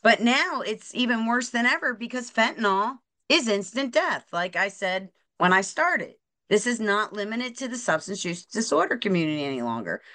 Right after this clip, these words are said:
This affects everyone. Good God, we're burying babies, like, literally toddlers. There's a mom speaking at my rally this year from Kentucky.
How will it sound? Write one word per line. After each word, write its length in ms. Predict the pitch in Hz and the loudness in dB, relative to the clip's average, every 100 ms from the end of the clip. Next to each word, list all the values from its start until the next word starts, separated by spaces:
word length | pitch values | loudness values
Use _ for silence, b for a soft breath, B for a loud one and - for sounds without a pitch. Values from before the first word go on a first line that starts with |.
| B B - | B B 2
This 180 | 277 | 2
affects 400 | - 254 247 247 | 2 2 2 2
everyone. 540 | 254 311 339 208 135 127 _ _ | -2 -2 -2 -10 -10 -14 _ _
Good 180 | 302 311 | 4 6
God, 300 | 233 240 254 | 6 6 2
we're 100 | 277 | -6
burying 560 | 226 214 226 247 254 - | -4 -4 -2 -4 -8 2
babies, 580 | 262 269 156 104 - - _ _ _ | 2 2 -8 -14 -20 -20 _ _ _
like, 220 | 208 226 | 4 4
literally 420 | 247 285 277 202 131 | 4 2 2 0 -8
toddlers. 800 | - 233 277 233 170 107 - _ _ _ _ _ _ _ _ _ _ _ | 0 0 2 -2 -8 -10 -20 _ _ _ _ _ _ _ _ _ _ _
There's 220 | 196 226 254 | 2 4 4
a 60 | |
mom 380 | 247 226 262 262 | 2 2 0 -2
speaking 420 | - 190 190 202 | -8 -10 -6 0
at 160 | 202 190 | 0 2
my 120 | 220 | 0
rally 360 | 214 240 277 226 | 2 0 0 -6
this 280 | 165 - | -10 -10
year 300 | 143 101 62 - _ _ _ _ _ _ | -10 -8 -10 -14 _ _ _ _ _ _
from 220 | - 180 | 2 2
Kentucky. 840 | 185 254 247 269 269 277 180 107 | 4 2 2 2 2 2 -10 -14